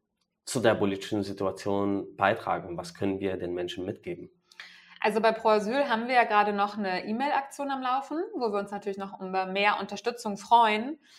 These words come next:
Speaker 2: Äh, die findet man auf w w w punkt pro asyl punkt d e. Und da können die Leute eben die Parteivorstände der Bundes-, also der Regierungsfraktionen anschreiben und halt gegen diese Verschärfung protestieren.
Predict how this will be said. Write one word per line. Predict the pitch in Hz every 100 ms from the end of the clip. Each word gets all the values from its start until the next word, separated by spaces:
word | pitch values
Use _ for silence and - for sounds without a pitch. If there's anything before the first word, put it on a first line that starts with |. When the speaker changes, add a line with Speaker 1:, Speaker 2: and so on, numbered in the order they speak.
| - _ -
Speaker 2:
Äh, | 180
die | 190
findet | 233 220 -
man | 190 190
auf | - 180 185 - -
w | 214
w | 196 185
w | 190
punkt | 190 196 185
pro | 190
asyl | - 196 254
punkt | - 190 190
d | - 180
e. | 220 302 _ _ _ - -
Und | 185
da | 185
können | 208 208
die |
Leute | 190 190 190
eben | 190 196
die | 190
Parteivorstände | 202 202 214 240 220 190 180 175 170 175
der | 180
Bundes-, | 175 196 208 208 - - - _ _ _ -
also | 165
der | 160 165
Regierungsfraktionen | 180 185 294 302 302 233 214 - 220 208 202 208
anschreiben | 185 202 226 - 202 196 226
und | 226 190 196
halt | 196 190
gegen | 196 202 202
diese | 190 190
Verschärfung | 190 - 190 190 185
protestieren. | - 185 175 - 220 240 294